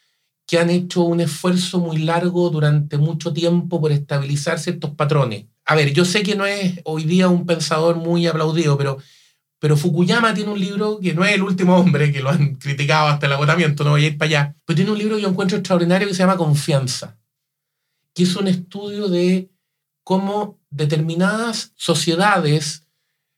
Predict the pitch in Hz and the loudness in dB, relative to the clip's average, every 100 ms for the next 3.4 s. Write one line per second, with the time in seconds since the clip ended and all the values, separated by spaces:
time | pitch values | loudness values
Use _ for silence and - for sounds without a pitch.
0 | _ - - 160 147 156 175 208 202 180 | _ -12 -2 0 2 0 2 2 0 0
1 | 190 190 151 147 147 139 170 160 143 143 | 2 2 2 2 2 2 -2 -2 -2 -2
2 | 143 143 135 156 170 175 160 147 165 170 | -2 -2 0 0 0 0 2 4 4 4
3 | 147 143 180 | 2 2 0